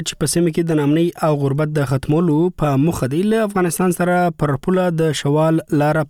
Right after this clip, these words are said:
پرانیزي. دوی د نومبر پر اولسمه مشال ریډیو ته وویل چې له تیرو څو لسیزو راهیسې ناامنۍ د بر جنوبي وزیرستان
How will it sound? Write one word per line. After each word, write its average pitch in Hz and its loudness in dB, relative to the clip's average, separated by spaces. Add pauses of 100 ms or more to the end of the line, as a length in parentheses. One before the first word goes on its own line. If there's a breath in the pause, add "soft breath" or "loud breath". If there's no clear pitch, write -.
پرانیزي. 131 -2 (480 loud breath)
دوی 214 2
د 214 0
نومبر 196 0 (100)
پر 185 -2
اولسمه 165 0
مشال 156 0
ریډیو 156 0
ته 180 0
وویل 170 2 (140)
چې 196 0
له 165 0
تیرو 170 0
څو - -2 (120)
لسیزو 143 -2
راهیسې 175 0
ناامنۍ 160 2
د 165 2 (120)
بر 160 0
جنوبي 139 0
وزیرستان 139 -2